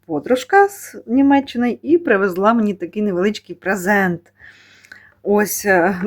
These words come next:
таку фірму я полюбляю, вона уважно дивиться мої відео. І знає, що я люблю. Такої фірми мені присилала Надійка, е, подарунки. Є у мене і бальзам, і теж, е,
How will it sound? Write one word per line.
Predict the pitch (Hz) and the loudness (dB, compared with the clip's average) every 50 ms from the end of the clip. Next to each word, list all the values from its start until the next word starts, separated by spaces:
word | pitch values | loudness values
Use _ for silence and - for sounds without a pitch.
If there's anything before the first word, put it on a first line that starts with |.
| 190 180 - | -6 -4 -4
таку | - 202 - - - 240 240 | -6 -6 -6 -4 -4 -4 -2
фірму | 240 269 285 285 294 277 247 | 0 2 2 4 4 4 4
я | 202 208 220 226 220 | 4 4 2 2 2
полюбляю, | 220 - 208 220 208 185 170 190 214 254 285 269 226 190 | 0 -2 -2 -2 -2 -2 0 2 4 4 4 4 2 0
вона | 196 208 220 233 - 226 - - | 0 0 0 0 0 -2 -2 -2
уважно | 269 220 233 294 302 269 262 247 233 | -2 2 4 4 4 4 2 2 2
дивиться | 240 254 247 233 233 233 - 220 | 4 2 2 2 0 -4 -6 -6
мої | 214 214 214 208 208 | -4 -2 -2 -2 -2
відео. | 233 262 226 226 208 202 202 202 - _ _ _ _ _ _ _ _ _ _ _ _ _ _ _ _ _ | -2 -2 -2 0 -2 -2 -2 -4 -8 _ _ _ _ _ _ _ _ _ _ _ _ _ _ _ _ _
І | - 190 | -6 -4
знає, | 175 180 214 226 233 | 0 2 2 2 2
що | 226 - - | 0 -2 -2
я | 202 208 | -2 -2
люблю. | 208 185 165 170 170 170 | -2 -2 -2 -2 -2 -2
Такої | 170 190 180 - - 220 208 202 | -2 -4 -6 -4 -4 -4 -4 -4
фірми | 202 226 208 196 196 185 | -4 -4 -4 -2 -2 -2
мені | 185 185 190 196 202 196 185 185 - - - - - - - - | -2 -2 -2 -4 -4 -6 -8 -10 -16 -20 -20 -20 -20 -20 -20 -12
присилала | - - - 202 - - 214 208 208 196 185 185 185 | -6 -4 -4 -4 -2 -2 0 2 4 4 4 4 4
Надійка, | 190 220 254 208 143 147 156 160 156 147 - - 226 262 285 311 330 - - - | 4 2 2 0 -2 -4 -8 -8 -8 -6 -2 2 2 4 4 2 0 -2 -6 -12
е, | 254 226 240 240 247 240 240 226 _ | -8 -6 -4 -4 -6 -6 -10 -12 _
подарунки. | - 240 220 226 233 247 247 240 240 214 - 208 | -6 -4 0 0 0 0 0 0 -2 -2 -2 -4
Є | 202 185 190 185 | -2 -2 0 0
у | |
мене | 185 185 180 175 | 0 0 0 0
і | 175 | 0
бальзам, | 165 160 180 185 180 180 247 269 294 311 294 269 185 | 0 0 -2 -2 0 0 2 2 4 4 4 2 0
і | - 185 | -2 -8
теж, | 180 - 196 185 175 180 170 151 - - | -10 -8 -6 -4 -4 -4 -6 -8 -10 -6
е, | 170 165 165 165 | -6 -6 -6 -6